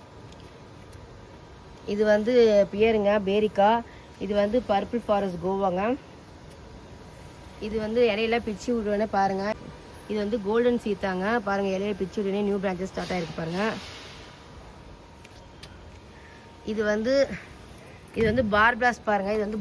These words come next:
பார்பிளாஸ் செடி வந்து புளிப்பா இருக்கும். புளிப்போ ஸ்வீட்டோ கலந்த மாதிரி இருக்கும். இதுவும் நான் கட்டிங்ஸ் போலான்னு இருக்கேன். ஆ, சின்ன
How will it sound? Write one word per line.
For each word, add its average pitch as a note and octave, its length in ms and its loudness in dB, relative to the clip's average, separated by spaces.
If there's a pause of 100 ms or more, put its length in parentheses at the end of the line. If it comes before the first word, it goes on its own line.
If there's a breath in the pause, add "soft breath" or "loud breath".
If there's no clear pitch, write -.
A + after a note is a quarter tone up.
பார்பிளாஸ் G#3+ 480 2
செடி G3 220 -4
வந்து F#3+ 340 -4
புளிப்பா A3+ 280 -2
இருக்கும். G#3 340 -2
புளிப்போ A3+ 300 -4
ஸ்வீட்டோ G#3+ 320 -6
கலந்த G3 280 -2
மாதிரி G3+ 180 -4
இருக்கும். G3+ 240 -6 (300 loud breath)
இதுவும் A3+ 200 2
நான் A3 100 0
கட்டிங்ஸ் G#3 400 -2
போலான்னு G#3 240 0
இருக்கேன். G3+ 360 -2 (340 loud breath)
ஆ, G3 240 2 (140)
சின்ன G3+ 200 -10